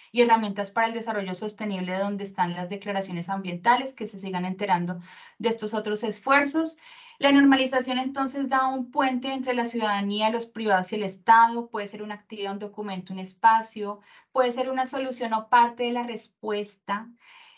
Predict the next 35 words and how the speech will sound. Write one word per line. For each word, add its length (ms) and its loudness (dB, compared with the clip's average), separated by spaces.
Eh, 320 4
nos 200 2
podemos 360 4
anticipar 520 0
a 120 -4
tendencias 420 -2
a 80 -6
través 200 -2
de 80 -4
las 120 -2
normas, 380 -2
sí. 480 -4
Podemos 380 4
dar 160 4
respuestas 480 -4
a 100 -4
planteamientos 540 -4
generales 440 0
o 40 -2
de 60 2
actores 340 -6
públicos 420 -2
o 100 -6
privados, 460 -2
sí. 260 -8
La 160 6
norma 340 6
es 100 0
el 140 4
horizonte 640 0
a 40 -6
lo 100 -4
que 120 -4
queremos 360 -6
llegar. 460 -4